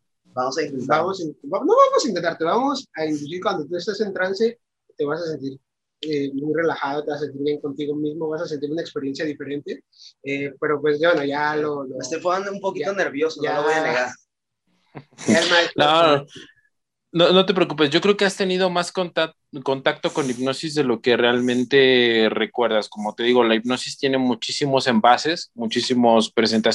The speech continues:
Speaker 3: muchísimas presentaciones, y te voy a, bueno, concretamente, si tú prefieres una marca de algo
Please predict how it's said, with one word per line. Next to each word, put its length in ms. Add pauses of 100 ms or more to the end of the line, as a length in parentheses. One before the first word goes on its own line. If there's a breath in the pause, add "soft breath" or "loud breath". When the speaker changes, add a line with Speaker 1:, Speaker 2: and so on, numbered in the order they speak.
Speaker 3:
muchísimas 400
presentaciones, 640 (460 loud breath)
y 720 (420)
te 80
voy 140
a, 260
bueno, 300 (320)
concretamente, 760 (220 loud breath)
si 280
tú 160
prefieres 600
una 220
marca 480
de 380 (120)
algo 400